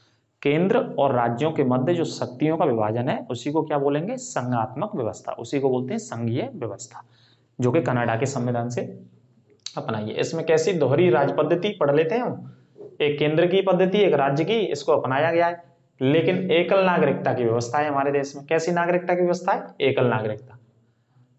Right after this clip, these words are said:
राज्यों के लिए कोई पृथक व्यवस्था हमारे यहाँ नहीं है, राज्यों के लिए कोई अलग से व्यवस्था नहीं है भैया, राज्यों को अधिकार नहीं है नागरिकता देने का, ये कहना चाह रहा हूं मैं। नागरिकता देने का अधिकार किसको है?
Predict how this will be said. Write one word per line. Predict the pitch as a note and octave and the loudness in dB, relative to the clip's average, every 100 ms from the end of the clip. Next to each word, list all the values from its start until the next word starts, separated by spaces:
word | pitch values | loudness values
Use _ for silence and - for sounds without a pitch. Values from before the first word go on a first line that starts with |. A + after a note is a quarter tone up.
| - | -4
राज्यों | C3 C#3+ C#3+ F3+ G3 | 0 2 2 2 2
के | F3+ | 2
लिए | D#3 G3+ - | 4 2 2
कोई | G3+ A#3+ | 2 2
पृथक | - F#3+ F#3 | 2 0 2
व्यवस्था | F3+ D3+ C#3+ F#3 | 4 4 2 0
हमारे | D3+ C3+ C3+ | 2 2 2
यहाँ | F3+ - - - _ - | 0 -2 -6 -18 _ -6
नहीं | B2 C3+ C#3+ | 0 2 4
है, | B2 - - - - _ _ _ _ _ _ _ _ - | 2 0 -6 -12 -20 _ _ _ _ _ _ _ _ -6
राज्यों | C3 C3+ C#3 C3 F3 | 0 2 2 4 4
के | F3+ | 4
लिए | D#3 F3+ | 4 4
कोई | G3 F3+ C4 - | 4 4 4 4
अलग | D#3 D3 | 2 2
से | - | 0
व्यवस्था | A3 D3+ C#3 - A3+ | 2 4 2 -2 -6
नहीं | B3 B2+ A#2 | -4 -2 -4
है | A#2 | -6
भैया, | A2+ - | -4 -4
राज्यों | - C3 C3+ F3 G3+ - _ _ - | -2 -4 -2 -2 -2 -4 _ _ 0
को | |
अधिकार | G3 A#2+ C3 D3 | 2 2 2 0
नहीं | B2 C#3+ | 0 0
है | A3+ | 2
नागरिकता | G3+ F#3+ F3+ F3 | 2 2 2 2
देने | D3 C3+ B2 | 2 2 2
का, | B2 A2 - C#3+ | -2 -4 -6 0
ये | E3 | 2
कहना | D#3 B2 A#2 | 2 0 0
चाह | - | -2
रहा | G#2 | 0
हूं | C3 | -2
मैं। | E3 - _ _ _ _ | -4 -8 _ _ _ _
नागरिकता | A#2+ B2 C3+ B2+ D#3+ | -2 0 0 2 2
देने | C#3+ D3 D#3+ | 2 2 2
का | |
अधिकार | D3 B2 D#3+ | 2 2 2
किसको | F3 - A3 | 0 0 2
है? | F3 G#3+ | 4 2